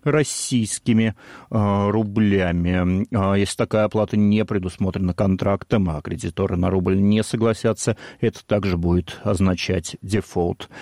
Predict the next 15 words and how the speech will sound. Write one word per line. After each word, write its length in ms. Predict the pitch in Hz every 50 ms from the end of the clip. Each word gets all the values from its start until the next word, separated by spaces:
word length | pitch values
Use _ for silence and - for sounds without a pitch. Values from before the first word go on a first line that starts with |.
| - - -
Это, 180 | 113 - -
в 60 | -
свою 260 | - - 107 98 92 90
очередь, 380 | 92 90 - - 92 - -
приведёт 420 | - 110 101 101 92 95 98 - -
к 80 | -
невозможности 720 | 110 101 98 98 90 - 95 90 85 92 95 90 - - 101
для 160 | - 95 95
Москвы 480 | 92 92 92 - - - 101 101 98 - - - - -
занимать 440 | - 139 127 120 110 101 95 90 85
деньги 320 | 85 92 92 87 85 85
за 120 | 90 85 95
границей 640 | 87 92 92 90 87 92 95 - - 107 92 85 - - - _ _
и 220 | - 127 104 95 95 - _
судебные 880 | - - - - - 101 87 85 92 87 80 80 82 90 87 87 90